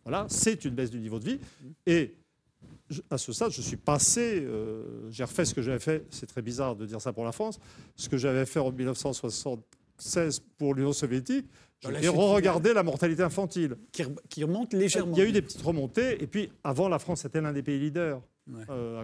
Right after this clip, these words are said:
Speaker 1: avec les Scandinaves ou les Japonais. Euh, c'est un truc qu'on a perdu, c'est, c'est très sensible.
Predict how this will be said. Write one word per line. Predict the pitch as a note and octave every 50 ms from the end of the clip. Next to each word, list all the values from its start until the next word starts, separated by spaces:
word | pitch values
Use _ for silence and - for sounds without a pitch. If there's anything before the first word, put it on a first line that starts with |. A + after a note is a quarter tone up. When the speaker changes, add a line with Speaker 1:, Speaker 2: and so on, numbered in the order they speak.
| A2+ C#3
Speaker 1:
avec | B2+ A2+ A#2+ A2
les | B2
Scandinaves | A2+ - - B2 A2+ A2+ A#2 C3 D3 C#3+ C3
ou | B2
les | A#2
Japonais. | A2 A#2+ A#2+ - D#3 E3 F#3 F3+ D3+ C#3 _ _ _ _ _ _ _ _ - B2+
Euh, | A#2+ C3 B2+
c'est | A#2+ - - A#2+ -
un | B2
truc | A#2 - G3 F3
qu'on | F3+ E3+
a | E3 D#3
perdu, | - G#3+ F#3+ G3 A3 G3+ E3+ C#3 C3 B2+ B2 A#2+
c'est, | A#2 - - A#2+ B2 B2 A#2 - -
c'est | - - C#3 B2
très | - - - E3+
sensible. | - - G#3 F3+ - - A#3 A3 G#3 D#3+ B2